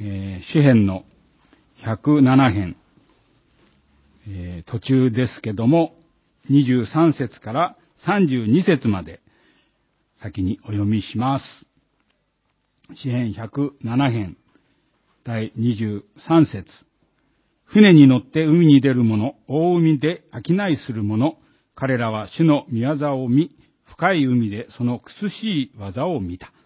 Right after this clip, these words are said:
主が命じて嵐を起こすと、風が波を高くした。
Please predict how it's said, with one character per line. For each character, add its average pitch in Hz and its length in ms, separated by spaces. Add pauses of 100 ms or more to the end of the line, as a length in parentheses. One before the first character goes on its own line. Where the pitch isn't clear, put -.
(600)
主 165 80
が 131 220
命 120 260
じ 123 140
て - 220
嵐 127 360
を 107 100
起 101 80
こ 107 120
す - 120
と、 151 220 (1040)
風 123 240
が 131 240
波 104 340
を 160 220
高 - 240
く - 140
し - 160
た。 - 100